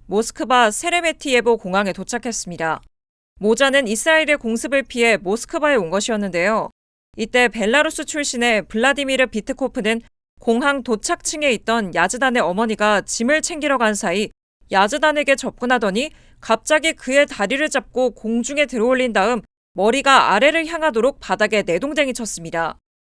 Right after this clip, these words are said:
공개된 영상에는 한 남성이 주변을 두리번 살피며 아이에게 다가오더니 아이를 번쩍 들어올려 바닥에 내동댕이 치는 충격적인 장면이 담겨 있었는데요.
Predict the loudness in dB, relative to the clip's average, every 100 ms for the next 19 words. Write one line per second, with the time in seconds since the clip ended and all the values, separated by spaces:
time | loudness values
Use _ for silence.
0 | _ _ 0 2 2 2 2 0 0 -2
1 | 0 0 -2 -4 -14 -2 2 4 2 0
2 | -2 -2 -2 -4 0 2 0 -2 -4 -2
3 | -2 -2 -4 -8 -6 0 0 0 -2 0
4 | 0 0 -4 -4 -2 -2 -2 -4 -6 -6
5 | _ _ -2 2 4 2 0 -2 0 -2
6 | -2 2 4 4 2 0 _ -6 -2 0
7 | 2 2 2 -2 -2 -2 -2 -2 -4 -4
8 | 0 -2 -4 -16 -6 -6 -4 -6 -6 -6
9 | -4 -4 -6 -4 -2 -2 -2 -6 -4 -2
10 | -2 -2